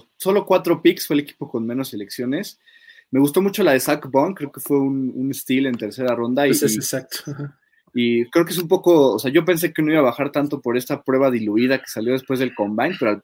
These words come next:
Speaker 1: pues, al final sí, sí bajó y, y, pues, es un steal en tercera ronda. La de Cesar Ruiz en primera fue un reach, este, pues, creo que acordado entre todos, ¿no? Porque no era una
Speaker 2: Sí.
Speaker 1: necesidad para nada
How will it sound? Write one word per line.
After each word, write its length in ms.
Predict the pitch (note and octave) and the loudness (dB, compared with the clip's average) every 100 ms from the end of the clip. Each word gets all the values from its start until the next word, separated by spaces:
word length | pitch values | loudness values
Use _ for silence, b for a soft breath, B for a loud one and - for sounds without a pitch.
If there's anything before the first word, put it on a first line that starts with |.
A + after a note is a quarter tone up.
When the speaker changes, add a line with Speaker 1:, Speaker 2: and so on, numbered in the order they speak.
| _ | _
Speaker 1:
pues, 140 | A2 A2 | -10 -8
al 120 | G2+ | -6
final 260 | A2 A#2 A#2 | -4 -4 -2
sí, 220 | A#2+ G#2+ | -4 -6
sí 140 | - | -4
bajó 380 | A2+ A2 A2 B2+ | -6 -4 -2 2
y, 180 | C#3 - | 2 0
y, 360 | G#2+ G2+ F#2+ F2+ | -8 -6 -6 -8
pues, 220 | G#2+ G2 | -12 -10
es 60 | |
un 160 | A2+ G2+ | -8 -8
steal 240 | - A2 | -6 -6
en 60 | G#2 | -4
tercera 280 | F#2+ - G#2+ | -8 -8 -6
ronda. 320 | A#2 D3 E3 B B B B | -2 -2 -4 B B B B
La 120 | B2+ | 2
de 100 | C#3 C#3 | 4 4
Cesar 320 | F3+ F3+ - _ _ - F#3 | 2 0 -6 _ _ -2 2
Ruiz 320 | C#3+ E3 F3+ | 6 6 4
en 100 | D#3 | 0
primera 380 | C3 B2 D#3 D#3 | 0 0 2 0
fue 160 | - C#3+ | -2 -2
un 320 | C#3 C3 A#2 | 0 -2 0
reach, 300 | B2+ B2+ - A#2 | -2 0 -6 -6
este, 600 | G#2 - G2 F#2+ F#2+ - | -10 -10 -12 -12 -14 -20
pues, 100 | - | -12
creo 140 | A2+ G#2+ | -10 -6
que 260 | A#2+ G2 - _ _ _ _ _ _ _ _ _ _ _ - | -4 -4 -6 _ _ _ _ _ _ _ _ _ _ _ -12
acordado 540 | G#2 G#2+ G#2+ B2+ C3 | -6 -4 0 0 0
entre 220 | B2+ - C#3+ | -4 -4 -2
todos, 400 | B2+ C3+ D#3 C#3 | 2 4 2 0
¿no? 140 | C3+ | -4
Porque 380 | C3 - A#2+ A2+ B B | -6 -4 -2 -2 B B
no 120 | C3+ E3+ | 2 2
era 100 | G#3+ | 4
una 80 | D#3 | 2
Speaker 2:
Sí. 20 | C3 | 2
Speaker 1:
necesidad 440 | B2+ C3 D3 D#3 | 0 0 0 2
para 200 | F#3+ C#3+ | 2 2
nada 440 | B2 C#3 D#3+ A3+ | 2 2 0 -2